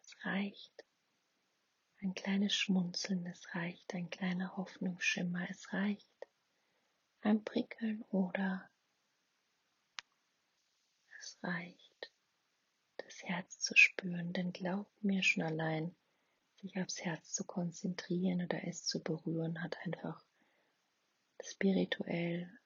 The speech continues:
aber darüber hinaus auch wirklich wissenschaftlich Auswirkungen. Da braucht man nicht immer das Größte zu erwarten, aber man kann einfach wissen, dass es mit regelmäßigem Training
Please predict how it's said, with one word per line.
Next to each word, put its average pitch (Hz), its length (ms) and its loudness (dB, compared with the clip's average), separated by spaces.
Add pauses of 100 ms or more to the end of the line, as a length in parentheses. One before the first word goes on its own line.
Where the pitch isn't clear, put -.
(140)
aber 160 240 0
darüber 160 440 0
hinaus 160 640 -2
auch 160 240 -4
wirklich 160 380 -2
wissenschaftlich - 880 -2
Auswirkungen. 165 880 -6
Da 160 140 -8
braucht - 360 -10
man 165 240 0 (1120)
nicht - 360 2
immer 165 160 0
das 156 280 -4
Größte 196 560 2
zu - 180 6
erwarten, 160 720 0
aber 160 480 0 (420)
man 160 180 -2
kann 156 240 0
einfach - 480 -4
wissen, 175 380 -2
dass - 260 -2
es - 340 -10 (640)
mit - 240 -6
regelmäßigem 156 840 0
Training 151 680 0